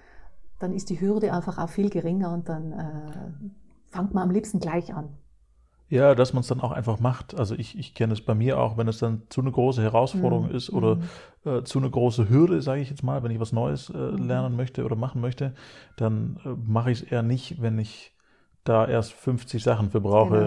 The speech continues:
Speaker 1: Genau.
Speaker 2: um, um das starten zu können. Wenn
Speaker 1: Genau.
Speaker 2: ich eine Sache brauche, dann ist es sehr viel leichter, ja.
Speaker 1: Genau. Also das kann man auch zum Beispiel mit Olivenöl zu Hause gleich anfangen. Also es gibt auch viele, die sagen, "Oh, ich hab das ganze Zeug nicht."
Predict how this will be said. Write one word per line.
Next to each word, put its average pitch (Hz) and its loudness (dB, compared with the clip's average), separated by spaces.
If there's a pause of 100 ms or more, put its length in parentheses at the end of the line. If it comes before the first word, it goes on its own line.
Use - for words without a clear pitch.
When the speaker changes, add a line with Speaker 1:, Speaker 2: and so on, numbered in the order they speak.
Speaker 1:
Genau. - -4
Speaker 2:
um, 107 -2
um 110 -2
das 101 -6
starten 117 0
zu 101 -4
können. 110 0
Wenn 107 0
Speaker 1:
Genau. 107 0
Speaker 2:
ich 110 -4
eine 123 0
Sache 120 0
brauche, 117 2
dann 110 -4
ist - -10
es - -10
sehr - -8
viel - -8
leichter, 139 -8
ja. 139 -8 (100)
Speaker 1:
Genau. 180 -4 (720)
Also 202 0
das 202 0
kann 214 4
man 202 6
auch 208 4
zum 202 -4
Beispiel 202 -2
mit 202 2
Olivenöl 208 4
zu 202 -2
Hause 202 0
gleich 208 0
anfangen. 233 2
Also 208 -6
es 208 -12
gibt - -4
auch 208 4
viele, 254 -4
die 247 -4
sagen, 226 -2
"Oh, 220 6
ich 208 -2
hab 202 -6
das 254 -4
ganze 233 0
Zeug 214 0
nicht." 294 -2